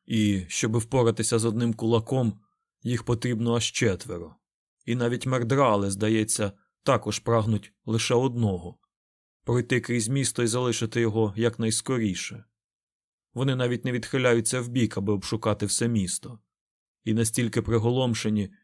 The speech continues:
що якби не сунули просто на нас, я би сказав, що нам нема чого хвилюватися». Лан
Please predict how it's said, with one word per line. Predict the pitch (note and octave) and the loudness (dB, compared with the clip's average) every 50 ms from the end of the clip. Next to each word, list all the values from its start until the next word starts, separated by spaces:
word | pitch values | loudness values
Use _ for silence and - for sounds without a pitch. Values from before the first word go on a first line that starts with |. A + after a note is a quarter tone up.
| _ _ _ _ | _ _ _ _
що | _ - - - | _ -6 0 0
якби | C3+ C3 A#2 B2 C3+ | 0 2 2 0 -2
не | C3 B2+ | 0 -2
сунули | A#2+ - - C3+ B2+ A#2+ A#2 A#2+ A2+ | -2 -2 -2 -2 0 0 0 0 0
просто | A#2 B2 A#2+ A#2 - - - A#2 | 0 0 0 0 0 -2 -2 0
на | A#2 A#2 | 0 0
нас, | A#2+ B2 B2 A#2+ A2+ - - - - _ _ _ _ _ _ _ - | 0 0 0 0 0 0 -2 -6 -8 _ _ _ _ _ _ _ -4
я | - B2 A#2+ | -2 0 0
би | A#2+ A#2+ | 0 0
сказав, | - - - A2+ G#2 A2+ A2 G#2 | 0 0 0 2 2 2 2 0
що | - - - A#2 | 0 -2 0 0
нам | A2+ G#2+ A2 | 2 2 2
нема | A2 A2+ A2 G#2+ G2 | 2 2 2 2 0
чого | F#2 - A2 G2+ G2 | -2 -2 -4 -4 -4
хвилюватися». | - - A2+ A2 A#2 C3 A#2 A#2 G2 F2+ - - F2+ - - - - - _ _ _ _ _ _ _ _ _ _ _ _ _ _ _ _ _ _ _ _ _ _ _ _ _ - | -2 -2 0 0 0 2 2 0 0 0 -2 -6 -8 -8 -8 -8 -12 -18 _ _ _ _ _ _ _ _ _ _ _ _ _ _ _ _ _ _ _ _ _ _ _ _ _ -8
Лан | A2 A#2 B2 B2+ B2 B2 | -4 -4 -4 -4 -6 -8